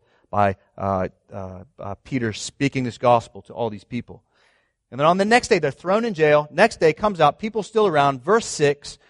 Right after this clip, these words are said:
chapter four, "On the next day, the rulers come out with Annas, the high priest,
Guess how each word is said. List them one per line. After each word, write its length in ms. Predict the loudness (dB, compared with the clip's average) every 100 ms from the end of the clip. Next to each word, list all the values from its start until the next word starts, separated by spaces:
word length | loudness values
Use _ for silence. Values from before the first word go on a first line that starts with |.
| _
chapter 320 | 0 4 4 0
four, 300 | -2 -2 0
"On 100 | 0
the 80 |
next 300 | 4 4 4
day, 100 | 0
the 160 | 2 2
rulers 400 | 4 6 6 4
come 240 | 2 2
out 300 | 4 4 2
with 220 | -4 -4 _
Annas, 540 | -2 0 0 -4 -10 -18 _ _
the 100 | -4
high 260 | 0 4 4
priest, 560 | 4 -6 -4 -6 -10